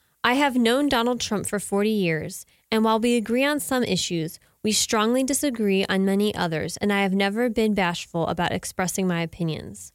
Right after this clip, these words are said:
I have been, and will continue to be, an outspoken champion of racial equality, inclusion, diversity, public education, and environmental sustainability, and I have and will continue to support leaders on both sides of the aisle to address these challenges."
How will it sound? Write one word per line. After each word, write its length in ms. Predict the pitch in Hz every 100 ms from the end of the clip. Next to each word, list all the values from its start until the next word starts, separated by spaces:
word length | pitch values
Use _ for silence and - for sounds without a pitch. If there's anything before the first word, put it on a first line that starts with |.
| _ _ _ _ -
I 120 | 214
have 240 | 254 285
been, 420 | 247 208 170 165 165
and 100 | 196
will 140 | 196 196
continue 440 | 226 - 240 262
to 120 | 262
be, 380 | 240 190 160 160 - _ -
an 140 | 208
outspoken 640 | - 208 - - 262 294 269
champion 560 | - 208 196 170 160 -
of 160 | 190 185
racial 380 | 190 190 262 -
equality, 600 | 262 202 180 175 175 180
inclusion, 600 | 190 180 214 220 220 262
diversity, 680 | 254 - 190 - 170 165 175 - _ -
public 340 | 240 254 285
education, 640 | 285 285 254 202 185 202 196 -
and 240 | 202 196 -
environmental 680 | 196 185 190 196 190 233
sustainability, 920 | 233 220 - 190 190 185 175 160 - - _ _
and 160 | 214 214
I 100 | 202
have 400 | 202 202 208 226
and 200 | 254 233
will 120 | 226
continue 440 | 262 247 214 190
to 120 | 185 196
support 440 | 196 - 214 -
leaders 360 | 185 190 190 -
on 160 | 180 175
both 240 | 185 202
sides 260 | 240 240 247
of 60 |
the 180 | 262 -
aisle 280 | 170 165 170
to 180 | - 190
address 380 | 165 180 165
these 220 | - 185 -
challenges." 720 | - 92 - - - -